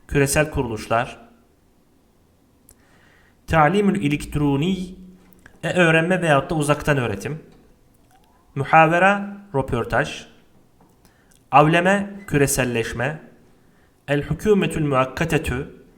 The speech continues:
geçici hükümet. Tenavul,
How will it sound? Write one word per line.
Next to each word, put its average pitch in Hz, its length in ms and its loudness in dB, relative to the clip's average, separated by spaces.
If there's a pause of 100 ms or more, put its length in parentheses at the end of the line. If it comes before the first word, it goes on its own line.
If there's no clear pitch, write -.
(220)
geçici 143 360 -4
hükümet. 127 600 -6 (880)
Tenavul, 160 460 2